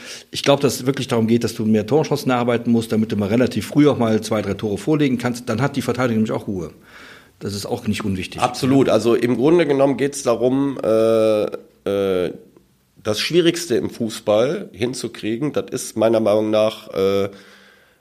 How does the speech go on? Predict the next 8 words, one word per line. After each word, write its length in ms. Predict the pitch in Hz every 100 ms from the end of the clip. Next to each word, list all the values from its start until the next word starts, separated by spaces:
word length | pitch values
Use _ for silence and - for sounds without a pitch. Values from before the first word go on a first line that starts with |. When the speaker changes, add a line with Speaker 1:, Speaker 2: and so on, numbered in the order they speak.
| _
Speaker 2:
im 120 | 92 101
letzten 340 | 131 - 120
Drittel, 720 | 98 110 - 117 117 113 101
äh, 140 | 98 92
sauber, 760 | 95 120 139 127 123 117 117
die 140 | 104 107
Pässe 640 | 120 131 - 123 113 113 104
mit 380 | 104 - -